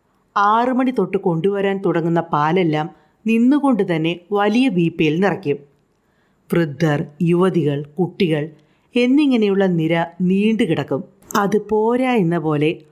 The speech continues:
മറുഭാഗത്ത് പാൽ വാങ്ങാൻ മറ്റൊരു നിരയും കാണും. രണ്ട് നിരകളെയും ഒരേ നേരത്ത് കൈകാര്യം ചെയ്യുകയും വേണം. ഈ സമയത്താണ് സീനിയർ സർട്ടിഫിക്കറ്റ് സെക്കൻഡ് ഡിവിഷൻ ബുദ്ധിയെ ഉപയോഗിക്കാനുള്ള അവസരം മാങ്വിക്ക് ലഭിച്ചത്.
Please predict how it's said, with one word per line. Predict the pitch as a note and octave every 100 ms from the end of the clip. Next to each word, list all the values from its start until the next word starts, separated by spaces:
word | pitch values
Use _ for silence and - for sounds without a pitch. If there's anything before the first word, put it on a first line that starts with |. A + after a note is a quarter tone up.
| _ -
മറുഭാഗത്ത് | G3 G#3 A3 G3 F3 F3 F3 E3+ - -
പാൽ | G3+ A3+ C#4+
വാങ്ങാൻ | A3+ F#3 F3 F3 F3+ F3+
മറ്റൊരു | G3 G3+ - C#4 C4
നിരയും | F3+ C#3+ D3+
കാണും. | F#3 E3+ C#3+ C#3+ - _ _ _ _ _ _ _
രണ്ട് | B3+ B3 C#4 D4+
നിരകളെയും | C#4 A3 G#3 G3+ F#3+ F#3+ F#3+
ഒരേ | F#3 G#3 C4
നേരത്ത് | C#4 F#3+ E3 D#3 F3+ F#3
കൈകാര്യം | G#3 G#3+ G#3+ B3+ C4 B3+
ചെയ്യുകയും | - E3+ D3 D3 F3
വേണം. | F3+ C3+ C#3 - _ _ _ _ _ _ _ B3
ഈ | B3+
സമയത്താണ് | B3 E3+ E3 F3 F3 D3 E3 - _ _ -
സീനിയർ | C#4+ C4 C4+ C#4 C4
സർട്ടിഫിക്കറ്റ് | - G3 - G3 G3+ G3+ F#3+ -
സെക്കൻഡ് | G#3 G#3 - C#4 G3
ഡിവിഷൻ | F#3 F#3+ F#3+
ബുദ്ധിയെ | D3 D#3 C3 D#3+ D#3+ F#3 -
ഉപയോഗിക്കാനുള്ള | G3+ G3 A3+ C4+ C#4 B3 F#3+ E3
അവസരം | D3+ D3+ D#3 D#3 -
മാങ്വിക്ക് | E3+ F3 F3+ E3+ C#3 D#3+
ലഭിച്ചത്. | G3 G3 F3 C#3+